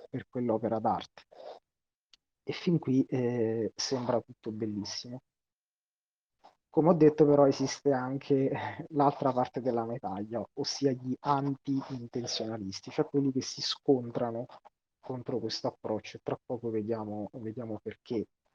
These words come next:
eh, questa cosa li fa arrabbiare. Eh, io mi fermo proprio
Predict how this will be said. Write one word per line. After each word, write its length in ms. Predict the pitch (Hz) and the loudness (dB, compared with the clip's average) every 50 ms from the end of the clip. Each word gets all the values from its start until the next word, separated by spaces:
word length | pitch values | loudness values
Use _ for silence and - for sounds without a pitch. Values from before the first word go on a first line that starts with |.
| _ - | _ -14
eh, 360 | 107 101 104 110 110 101 92 - - - 104 107 - - - _ | -12 -12 -12 -12 -14 -14 -14 -16 -16 -18 -18 -20 -20 -20 -20 _
questa 280 | - 113 - - - 113 | -10 -10 -8 -6 -6 -4
cosa 220 | 117 113 110 117 | -4 -4 -4 -4
li 120 | 107 98 101 | -4 -6 -6
fa 220 | - 117 107 107 | -6 -6 -6 -6
arrabbiare. 640 | 104 104 110 110 113 117 - 117 101 90 - - - _ _ _ _ _ _ _ _ _ _ _ _ | -4 -6 -6 -8 -8 -8 -8 -8 -8 -8 -10 -14 -20 _ _ _ _ _ _ _ _ _ _ _ _
Eh, 460 | - 117 110 113 110 110 113 95 - _ | -4 -2 0 0 2 2 0 -2 -4 _
io 160 | - 147 147 | 6 6 6
mi 160 | 139 135 131 123 | 8 6 2 -2
fermo 640 | - 135 131 127 120 117 113 110 110 113 107 - _ _ _ _ _ _ _ _ _ _ _ _ _ _ _ _ _ _ _ _ _ _ _ _ | -2 -2 -2 -2 -2 -4 -4 -4 -4 -4 -4 -8 _ _ _ _ _ _ _ _ _ _ _ _ _ _ _ _ _ _ _ _ _ _ _ _
proprio 440 | - 123 113 117 117 110 101 104 | -6 -6 -2 0 2 2 2 2